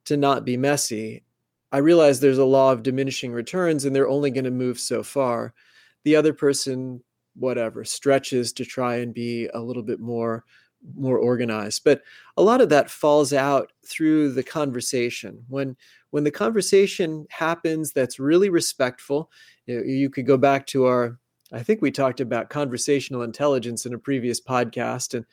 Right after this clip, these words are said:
one of those transformational conversations where we really seek to understand the other rather than just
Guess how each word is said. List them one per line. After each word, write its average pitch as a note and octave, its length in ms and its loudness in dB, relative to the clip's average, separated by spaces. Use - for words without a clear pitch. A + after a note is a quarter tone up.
one D3+ 140 0
of B2+ 100 2
those B2 200 0
transformational D3 1040 0
conversations C3 920 -4
where C3+ 120 2
we C3 140 2
really C#3 340 2
seek F3+ 320 0
to - 180 -4
understand D3+ 640 0
the A#2+ 120 0
other A#2 240 0
rather C3 300 2
than B2 220 -4
just - 320 -6